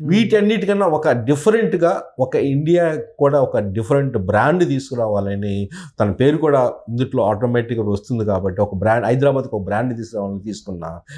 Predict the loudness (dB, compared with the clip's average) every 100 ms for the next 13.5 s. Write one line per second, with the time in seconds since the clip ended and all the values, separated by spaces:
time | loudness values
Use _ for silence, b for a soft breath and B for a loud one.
0 | -2 0 2 0 -2 -4 -10 -16 B 2
1 | 2 2 2 2 2 0 -2 -2 -4 -2
2 | 0 0 0 -4 -6 -6 -4 -4 -4 -4
3 | -4 -4 -4 -6 -10 -10 -4 -4 -2 -2
4 | 0 -2 -4 -4 -4 -6 -6 -6 -6 B
5 | B -2 0 2 0 0 0 -2 -2 -6
6 | -6 -4 -2 -2 -2 0 0 0 -2 0
7 | 0 0 -2 -12 B B 0 2 4 4
8 | 2 0 -2 -4 -6 -8 -10 -12 -12 -18
9 | -18 -8 -2 2 4 2 0 -4 -2 -2
10 | -2 0 0 0 -2 0 -2 -4 -4 0
11 | 0 0 0 0 -2 -2 -6 B B 0
12 | 2 2 0 2 0 0 2 2 0 0
13 | 0 -2 -4 -4 -4